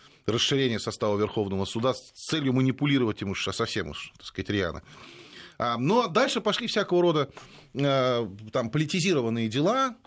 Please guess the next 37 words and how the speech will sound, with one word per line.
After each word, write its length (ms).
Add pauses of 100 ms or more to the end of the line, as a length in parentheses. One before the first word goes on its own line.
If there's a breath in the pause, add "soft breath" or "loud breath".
(380 loud breath)
и 180
стали, 360
конечно, 340
очень 180
серьёзные 400
баталии 480
вокруг 460
номинации 560
судей. 360 (640 soft breath)
Если 300
раньше, 460
в 60
общем, 260
выбирали 340
судей, 400
да, 220
все 180
понимали, 480
что 220
это 260 (340)
политические 640
значения 460
будет 380
иметь 260
последствия, 580 (560 loud breath)
но 140
всё-таки 320
как-то 400
относились 580
к 240
судьям, 380
которых 340
номинируют, 460
с 20
точки 260
зрения 320
их, 120